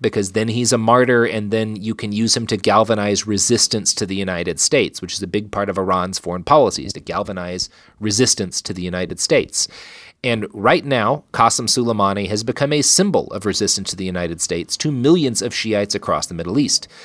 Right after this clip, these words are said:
His picture hangs over streets on banners from Beirut to Baghdad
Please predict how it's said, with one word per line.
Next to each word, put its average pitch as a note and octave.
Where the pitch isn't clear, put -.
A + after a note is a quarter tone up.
His A#2
picture F3+
hangs D#3
over A#2+
streets D3
on A#2
banners G2
from G2+
Beirut C3+
to B2
Baghdad F2+